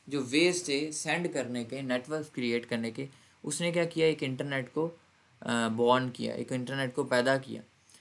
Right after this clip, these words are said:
ठीक हो गया। अब वो internet क्या था, basically different networks, जो all the world spread हुए हैं, या जो, जो वर्ल्ड में spread हुए होते हैं, उसने कहा कि हम उसको ऐसा क्यों ना करें कि हम उन networks कम-, अ, common networks को क्या करें, एक protocol पे ले आएं।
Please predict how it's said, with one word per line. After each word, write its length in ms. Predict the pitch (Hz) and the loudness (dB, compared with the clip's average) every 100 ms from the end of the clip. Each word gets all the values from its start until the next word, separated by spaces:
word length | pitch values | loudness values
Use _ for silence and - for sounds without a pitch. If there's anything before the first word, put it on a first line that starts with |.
| _ - | _ -6
ठीक 160 | 147 | -2
हो 100 | 175 | 0
गया। 140 | 151 147 - - - | 0 -4 -10 -8 -4
अब 100 | 143 | 0
वो 200 | 165 165 | 2 0
internet 480 | 147 165 170 175 | -2 -2 0 -2
क्या 200 | 170 175 | 0 -2
था, 80 | 170 | -2
basically 500 | 165 156 170 175 185 135 113 | -2 -4 -4 -2 -2 -2 -4
different 500 | 151 - 196 165 123 | -4 0 0 2 0
networks, 440 | 123 147 131 - | -2 -2 -4 -4
जो 200 | 160 170 - | -2 -2 -2
all 400 | 151 165 170 165 | 2 4 4 2
the 160 | 156 | 2
world 320 | 139 151 147 - | 2 0 0 -4
spread 320 | 151 147 147 | 0 2 2
हुए 180 | 127 120 | 2 0
हैं, 200 | 127 123 | 0 -2
या 60 | |
जो, 240 | - 127 127 | -4 -4 -2
जो 280 | 135 120 - | -2 -4 -4
वर्ल्ड 260 | 135 147 147 | 2 2 2
में 100 | 143 | -4
spread 340 | - 151 151 | 0 2 4
हुए 180 | 127 113 | 2 2
होते 160 | 117 | -2
हैं, 80 | - - - _ - | -10 -14 -20 _ -6
उसने 280 | 160 185 | -2 -2
कहा 260 | 175 - - | -2 0 -2
कि 140 | - | -2
हम 240 | 151 151 160 | -6 -6 -8
उसको 320 | 160 - 165 | -8 -6 -4
ऐसा 300 | 147 139 170 | -4 -2 -4
क्यों 200 | 165 160 | -2 -4
ना 140 | 156 | -2
करें 320 | 123 117 120 135 - - - _ - | -2 -2 -4 -8 -16 -18 -18 _ -2
कि 80 | |
हम 120 | 156 170 | 0 0
उन 140 | 147 | 0
networks 500 | 123 120 147 165 160 | 0 0 2 2 0
कम-, 320 | - 147 139 | -4 -6 -4
अ, 220 | 127 131 | -2 -2
common 360 | 127 143 147 175 | 0 -2 0 0
networks 420 | 143 123 135 135 | 0 0 -4 -6
को 100 | 151 | -6
क्या 180 | 147 151 | 0 0
करें, 240 | 156 160 | 0 -4
एक 200 | - - | -4 -6
protocol 440 | - 135 151 160 160 | -4 -4 0 0 0
पे 120 | 165 | 0
ले 100 | 156 | -2
आएं। 160 | 147 | -4